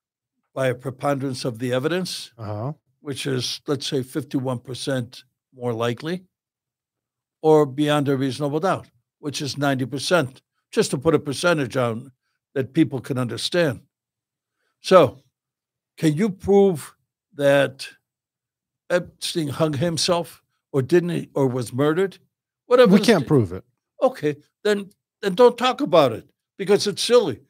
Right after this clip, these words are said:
Speaker 2: But
Speaker 1: If you
Speaker 2: there's
Speaker 1: can't
Speaker 2: a
Speaker 1: prove,
Speaker 2: lot of
Speaker 1: wait, wait,
Speaker 2: people
Speaker 1: if
Speaker 2: on
Speaker 1: you can't
Speaker 2: death
Speaker 1: prove it,
Speaker 2: row.
Speaker 1: s-, a lot of people don't matter. You know, the elements of proof are the elements of proof.
Speaker 2: But there's a lot of people on death row with insufficient evidence and who later on get,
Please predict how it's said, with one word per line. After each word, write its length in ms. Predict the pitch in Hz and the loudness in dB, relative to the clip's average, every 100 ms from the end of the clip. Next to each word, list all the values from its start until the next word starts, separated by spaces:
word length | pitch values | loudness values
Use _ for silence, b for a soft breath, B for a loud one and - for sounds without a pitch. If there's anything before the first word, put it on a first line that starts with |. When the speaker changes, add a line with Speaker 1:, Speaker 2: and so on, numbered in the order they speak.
| _ | _
Speaker 2:
But 80 | - | -6
Speaker 1:
If 60 | 196 | 0
you 40 | |
Speaker 2:
there's 120 | 202 240 | 4 6
Speaker 1:
can't 100 | 196 | 6
Speaker 2:
a 40 | |
Speaker 1:
prove, 160 | 165 226 | 6 4
Speaker 2:
lot 180 | 226 240 | 6 4
of 160 | 214 | 4
Speaker 1:
wait, 140 | - 208 | 4 4
wait, 80 | - | 4
Speaker 2:
people 220 | - 160 | 4 2
Speaker 1:
if 100 | 135 | 4
Speaker 2:
on 60 | 139 | 2
Speaker 1:
you 80 | 208 | 4
can't 200 | 175 233 | 4 4
Speaker 2:
death 80 | - | 4
Speaker 1:
prove 220 | 156 202 | 4 6
it, 100 | 160 | 6
Speaker 2:
row. 260 | 113 104 92 | 2 -6 -12
Speaker 1:
s-, 240 | 175 202 - | -8 -8 -6
a 40 | |
lot 180 | 240 269 | -4 -2
of 120 | 254 | -2
people 280 | 247 220 208 | -4 -4 -4
don't 320 | - 190 170 | 0 -2 0
matter. 400 | 151 156 131 95 _ _ _ _ _ _ _ _ _ _ _ - | -2 0 -2 -6 _ _ _ _ _ _ _ _ _ _ _ -4
You 120 | 160 | -2
know, 220 | 147 147 | -2 -4
the 140 | 135 | -2
elements 440 | 170 240 214 202 - | 0 2 0 -4 -6
of 120 | 139 | -6
proof 240 | - 196 160 | 0 0 2
are 120 | 147 | -2
the 140 | 135 | 0
elements 420 | 151 160 147 135 | -2 -4 -6 -8
of 120 | 143 - | -12 -4
proof. 400 | 208 151 - _ _ | -2 -2 -6 _ _
Speaker 2:
But 120 | 185 | -14
there's 180 | 165 196 | -10 -8
a 40 | 185 | -8
lot 300 | 175 202 214 | -8 -6 -6
of 80 | 196 | -6
people 240 | 202 175 | -6 -4
on 180 | 156 139 | -4 -4
death 360 | 131 170 - - | -2 -4 -4 -6
row 240 | 185 185 | -2 0
with 200 | 131 123 | 0 -4
insufficient 680 | 123 165 - 151 170 151 170 | -6 -6 -6 -4 -4 -4 -4
evidence 400 | 190 190 120 110 | -2 -2 -4 -4
and 140 | 139 | -4
who 220 | 135 156 156 | 0 0 0
later 300 | 160 180 165 | 0 0 0
on 260 | 165 165 | 0 0
get, 320 | 143 151 156 | 0 0 0